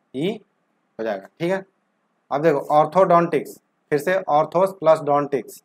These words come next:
मतलब कि डो-, odontis मतलब, odontos मतलब क्या होता था, Tooth, तो टूथ से related। देखो strengthening of teeth, ठीक है। उसके बाद क्या है?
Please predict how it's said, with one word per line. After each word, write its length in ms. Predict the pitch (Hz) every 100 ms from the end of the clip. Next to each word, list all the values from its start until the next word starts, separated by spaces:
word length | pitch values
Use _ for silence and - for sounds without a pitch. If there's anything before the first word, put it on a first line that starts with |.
| _ 127
मतलब 220 | 131 139
कि 100 | 190
डो-, 260 | 131 139 - -
odontis 540 | 143 147 151 170 165
मतलब, 280 | 165 160 165 _
odontos 440 | 151 147 151 170 170
मतलब 240 | 175 180 170
क्या 120 | 185
होता 180 | 175 120
था, 120 | 110 - _ _ _ _ _ _ -
Tooth, 320 | 170 160 156 - _ _ -
तो 60 |
टूथ 280 | 120 165 175
से 160 | 175 151
related। 400 | 139 123 110 107 _ 139
देखो 180 | 131 120
strengthening 600 | - 151 147 156 160 165
of 180 | 196 196 _ _ _ _ _
teeth, 180 | 123 113 _ _ _ _ _ _ _ _ _ _ _ _ _ _ _ _ _ _ _ _ _ _ _ _ _ _ _ _ _ _ 156
ठीक 120 | 160
है। 140 | 185 190 _ _ _ _ _ _ _ _ _ _ _ -
उसके 160 | -
बाद 180 | 165 165
क्या 140 | 180 160
है? 180 | 120